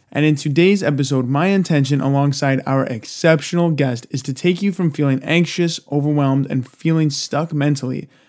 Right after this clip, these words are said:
and guide you through practical insights so you can start feeling more calm throughout your day, more in control of your mind,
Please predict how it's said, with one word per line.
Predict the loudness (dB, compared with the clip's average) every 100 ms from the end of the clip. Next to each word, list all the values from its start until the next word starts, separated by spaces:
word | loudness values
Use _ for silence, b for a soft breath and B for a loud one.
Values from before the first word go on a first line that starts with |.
| b b b
and | 0 0
guide | 2 2 2
you | 2 0
through | 0 -2
practical | 0 0 0 -2 -2
insights | 0 0 0 -2 -4
so | -4
you | 0 0
can | 0 -2
start | -2 -6 -4 2 2 2 -2 -18 _
feeling | -4 0 2 2
more | 0 -4
calm | -10 -4 0 0
throughout | -2 -2 -2 0
your | -2
day, | -2 -4 -10 b b b b b
more | 0 2
in | 0
control | -2 -4 -2 0 2 0
of | 0
your | 2
mind, | 2 2 0 -4